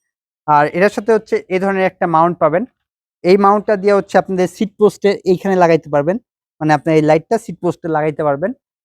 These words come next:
আরেকটা মাউন্ট পাবেন, যেটা দিয়ে হচ্ছে আমার সাইকেলে লাগানো আছে। সেটা কোথায়? সেটা হচ্ছে ডাইরেক্ট সিটের মধ্যে লাগানো। আমার কাছে সিটেরটা লাগাইতে বেশি সুন্দর লাগছে, দেখতে ভালো লাগছে, এই জন্য সিটে লাগাইছি। আর এটা সিটে লাগাইলে যে খুলতে পারবেন না, বিষয়টা এমন না। এটা একটা লকের সিস্টেম,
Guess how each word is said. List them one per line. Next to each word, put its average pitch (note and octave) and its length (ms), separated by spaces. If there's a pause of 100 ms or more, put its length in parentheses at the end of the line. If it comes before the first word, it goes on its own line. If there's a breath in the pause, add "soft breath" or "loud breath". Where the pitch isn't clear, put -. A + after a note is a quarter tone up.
(160)
আরেকটা G#3 380
মাউন্ট A3+ 280
পাবেন, A#3 260
যেটা F#3+ 240
দিয়ে F3+ 180
হচ্ছে E3+ 220
আমার D3+ 260
সাইকেলে C#3 240
লাগানো D3 400
আছে। - 260 (320)
সেটা F#3+ 220
কোথায়? G#3+ 400 (100)
সেটা E3+ 140
হচ্ছে E3 220
ডাইরেক্ট E3 380 (380)
সিটের A3 220
মধ্যে E3 200
লাগানো। C#3 280 (280)
আমার E3+ 180
কাছে F3+ 180
সিটেরটা F#3 420
লাগাইতে E3+ 280
বেশি D#3+ 280
সুন্দর G#3 340
লাগছে, G#3+ 380 (260)
দেখতে D#3+ 260
ভালো E3 200
লাগছে, E3+ 280 (280)
এই D3+ 80
জন্য D3+ 180
সিটে G3+ 260
লাগাইছি। D3+ 360 (360)
আর D#3 240
এটা E3+ 120
সিটে F#3+ 260
লাগাইলে G3 280
যে F#3+ 80
খুলতে G#3+ 320
পারবেন G#3+ 220
না, G#3 80
বিষয়টা F#3+ 300
এমন F#3 220
না। F#3+ 100
এটা - 400
একটা E3 160
লকের D#3+ 300
সিস্টেম, A#3 380